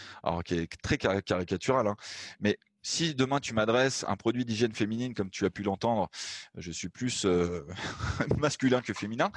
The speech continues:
Là, je vais peut-être mal, euh, mal le prendre. Si encore une fois, c'est adapté à mes habitudes de consommation, à mes, euh, à mes appétences, et que je limite cette pression commerciale, il y a aucun souci.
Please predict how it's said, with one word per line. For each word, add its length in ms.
Là, 140
je 100
vais 80
peut-être 320
mal, 400
euh, 180
mal 160
le 100
prendre. 360
Si 200
encore 200
une 60
fois, 140
c'est 120
adapté 400
à 80
mes 160
habitudes 280
de 80
consommation, 640
à 80
mes, 200
euh, 120
à 60
mes 160
appétences, 560
et 100
que 80
je 140
limite 340
cette 140
pression 240
commerciale, 480
il 60
y 20
a 120
aucun 240
souci. 360